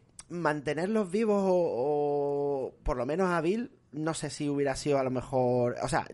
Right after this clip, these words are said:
yo creo que estaba dentro de la, de la cancha que se podían dar, mm, y, pero que el personaje iba, iba a acabar mal.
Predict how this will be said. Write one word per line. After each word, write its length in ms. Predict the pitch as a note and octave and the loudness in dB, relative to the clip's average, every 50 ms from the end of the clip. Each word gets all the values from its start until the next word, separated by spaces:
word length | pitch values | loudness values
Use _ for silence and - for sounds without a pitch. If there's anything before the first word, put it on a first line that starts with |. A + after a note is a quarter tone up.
| C#3 | -6
yo 100 | C#3 D#3+ | -4 0
creo 140 | - G3 G#3 | 0 0 2
que 100 | F#3+ F#3 | 2 0
estaba 300 | E3+ - - F3 E3+ E3+ | -2 -2 -2 -2 0 0
dentro 340 | D#3+ E3+ F3+ F3 - F#3+ F#3 | 0 0 -2 -2 -2 -2 -2
de 120 | E3 D#3+ D3 | -2 -2 -2
la, 340 | C3+ A#2+ A#2+ A#2+ B2 A#2 | -2 -2 -2 -4 -4 -6
de 180 | - A#2+ B2+ B2+ | -6 -6 -6 -4
la 300 | A#2+ A#2 A#2 A2+ A2 G#2 | -4 -4 -6 -6 -8 -8
cancha 340 | - B2+ C#3 D3+ - - D#3+ | -8 -8 -8 -6 -6 -8 -8
que 120 | - C#3 | -8 -8
se 120 | - - C#3 | -10 -8 -8
podían 320 | C3+ C3 C#3 C3+ C3 C3+ | -4 -2 -2 0 0 2
dar, 220 | C3+ D#3 F#3+ G#3+ - - _ _ _ _ _ _ _ - | 2 2 0 0 -4 -10 _ _ _ _ _ _ _ -6
mm, 560 | C3+ C3 C3 C3 B2+ B2+ B2 A#2+ A#2+ A#2 A2+ | -4 -2 0 0 0 0 0 0 -2 -2 -4
y, 200 | D2+ E2+ C3 C#3 | -4 -4 -6 -6
pero 180 | C#3 C#3 B2 A#2+ | -2 -2 -2 0
que 80 | - | 0
el 60 | B2 A#2 | 0 0
personaje 400 | B2+ A2+ - C3 B2+ C3 D3 C#3+ | 0 -2 -2 -2 -4 -2 -2 0
iba, 580 | C3 B2 A#2 A2+ A2+ A2 A2 A2 A2 G#2+ F2 - | 0 0 0 0 -2 -2 -2 -4 -4 -4 -6 -4
iba 220 | - B2 A#2 A2 | -2 -2 -2 -2
a 40 | G#2+ | -4
acabar 720 | A2 - A2 G#2+ G#2+ G#2+ G#2+ G#2+ G#2 G#2 G2+ G2+ G2+ G2 G#2 - _ _ _ _ _ _ | -6 -6 -6 -6 -6 -6 -6 -6 -6 -6 -6 -8 -8 -10 -12 -14 _ _ _ _ _ _
mal. 280 | - G#2 G#2+ F2 D2+ | -12 -10 -10 -10 -10